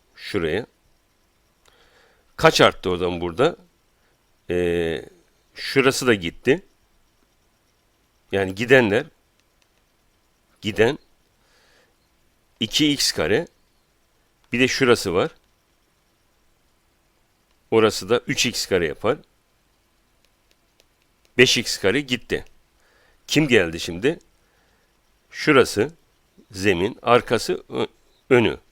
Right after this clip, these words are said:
Ee, üç, altı, dokuz. Yani artış dört x kare. Ona toplarsak şimdi ne yapar?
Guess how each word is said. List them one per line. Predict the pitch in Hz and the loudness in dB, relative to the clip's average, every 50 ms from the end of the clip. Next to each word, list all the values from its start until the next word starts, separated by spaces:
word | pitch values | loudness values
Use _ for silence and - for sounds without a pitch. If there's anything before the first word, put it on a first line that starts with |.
| _ _ _ _ - - - - - - - - - _ _ _ | _ _ _ _ -20 -20 -20 -20 -20 -20 -20 -20 -20 _ _ _
Ee, | - 95 92 92 90 - | -8 -6 -4 -4 -4 -4
üç, | - - 139 139 120 - 120 | -2 0 0 0 0 0 0
altı, | 113 117 - 175 139 | 0 0 0 0 2
dokuz. | 123 139 - - 87 - - - - _ _ _ _ _ _ _ _ _ _ _ _ _ _ _ _ _ _ _ _ _ | 2 2 2 2 -2 -12 -12 -16 -20 _ _ _ _ _ _ _ _ _ _ _ _ _ _ _ _ _ _ _ _ _
Yani | 107 123 127 120 104 107 135 160 - - | 4 6 6 6 6 4 2 0 0 2
artış | 101 113 110 - - 165 180 - - - - _ _ _ _ _ _ _ _ _ _ _ _ _ _ _ _ _ _ _ _ _ _ _ _ _ _ _ _ _ _ _ _ _ _ _ _ _ _ _ _ - | 4 4 4 4 2 -2 -2 -2 -4 -10 -16 _ _ _ _ _ _ _ _ _ _ _ _ _ _ _ _ _ _ _ _ _ _ _ _ _ _ _ _ _ _ _ _ _ _ _ _ _ _ _ _ 4
dört | 110 117 139 147 - - - - - _ _ _ _ _ _ _ - | 4 4 4 2 -2 -10 -20 -20 -20 _ _ _ _ _ _ _ -8
x | 131 110 - - - | -6 -6 -6 -6 -6
kare. | - 85 69 57 - - _ _ _ _ _ _ _ _ _ _ _ _ _ _ _ _ _ _ _ _ _ _ _ _ _ _ _ _ _ _ _ _ _ _ _ _ _ _ _ _ _ _ _ _ _ _ _ _ _ _ _ _ _ _ _ _ _ _ _ _ _ _ _ _ _ _ _ _ _ _ _ _ _ _ _ - _ _ _ - | -6 -6 -8 -8 -12 -18 _ _ _ _ _ _ _ _ _ _ _ _ _ _ _ _ _ _ _ _ _ _ _ _ _ _ _ _ _ _ _ _ _ _ _ _ _ _ _ _ _ _ _ _ _ _ _ _ _ _ _ _ _ _ _ _ _ _ _ _ _ _ _ _ _ _ _ _ _ _ _ _ _ _ _ -20 _ _ _ 4
Ona | - 247 180 180 147 - | 6 6 8 8 6 6
toplarsak | - 156 170 - - 175 156 - - 120 104 | 4 2 0 2 2 2 2 2 2 0 -2
şimdi | - - 92 95 | -2 -4 -4 -2
ne | 101 | -2
yapar? | 90 80 - - 113 147 - | -2 -4 -2 -2 -2 -2 -2